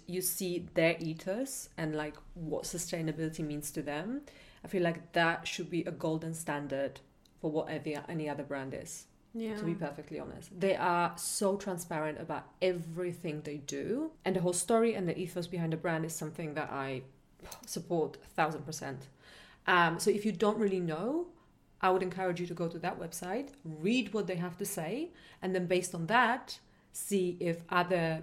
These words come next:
Speaker 1: brands that you're thinking about supporting or buying from really align with that.
Speaker 2: Mm.
Speaker 1: So that would be my biggest advice, to be honest.
Speaker 2: And what do you think of,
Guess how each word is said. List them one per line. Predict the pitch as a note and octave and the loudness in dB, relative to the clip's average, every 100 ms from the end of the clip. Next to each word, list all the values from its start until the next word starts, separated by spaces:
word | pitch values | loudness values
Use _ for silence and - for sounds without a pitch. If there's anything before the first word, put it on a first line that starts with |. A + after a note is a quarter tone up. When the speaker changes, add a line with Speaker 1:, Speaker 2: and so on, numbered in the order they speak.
| - | -4
Speaker 1:
brands | F3+ E3 D#3+ D#3+ D#3+ | 2 4 2 -2 -4
that | - F3 | -8 -4
you're | E3 | -2
thinking | E3+ E3 E3 F3+ | 2 0 2 0
about | E3 E3+ | 0 -6
supporting | E3 E3 D#3 F#3 E3+ | -6 -4 -4 -2 -2
or | |
buying | E3 D3+ E3+ | -2 -2 -4
from | G3 D4 E4+ F4 - - - | -2 0 2 0 -2 -14 0
really | F3 F3+ F#3 | 6 8 8
align | F#3 E3+ E3 D#3 D3+ | 6 2 2 0 -4
with | D3+ | -8
that. | C#3+ D#3 - - - | -8 -8 -12 -16 -6
Speaker 2:
Mm. | A3 G#3 G3+ G3 G3 F#3+ | -4 -2 -4 -4 -8 -8
Speaker 1:
So | F#3 | -6
that | F#3 E3 | -4 -4
would | E3+ F3 | -6 -6
be | E3 | -6
my | D#3 D#3 D3+ D3+ - _ _ _ - | -4 -8 -10 -12 -16 _ _ _ -14
biggest | D#3+ D#3 D#3 - | -8 -6 -8 -10
advice, | C3+ - - E3 | -10 -8 -10 -10
to | - | -12
be | D#3+ | -10
honest. | D#3+ - E3+ - - _ | -10 -12 -14 -16 -18 _
Speaker 2:
And | A3 G#3+ | 4 6
what | A#3+ | 6
do | C#4+ | 6
you | D4 | 4
think | C#4+ A#3+ A3+ A3+ | 4 2 2 2
of, | G3+ F#3+ F#3 | 4 4 0